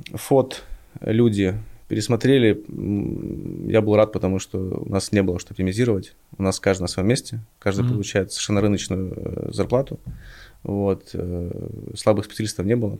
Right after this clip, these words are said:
Speaker 1: поэтому у нас каких-то кадровых изменений практически не было. Вот, э,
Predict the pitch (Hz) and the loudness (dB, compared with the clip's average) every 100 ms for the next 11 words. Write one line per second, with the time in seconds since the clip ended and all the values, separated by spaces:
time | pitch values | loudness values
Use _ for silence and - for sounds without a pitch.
0 | _ _ _ - 110 - - 92 92 90 | _ _ _ -16 -12 -10 -6 -4 -4 -6
1 | - - - 95 110 107 101 98 98 117 | -8 -14 -10 -2 2 4 4 2 2 4
2 | 104 82 - - 110 - 95 85 - - | 4 0 -10 -12 -8 -2 0 -2 -4 -10
3 | _ _ - - - - - 90 80 - | _ _ -20 -20 -20 -10 -4 -2 -4 -6
4 | - 85 85 82 80 62 - - - - | -14 -10 -8 -8 -8 -8 -8 -8 -10 -12
5 | - | -14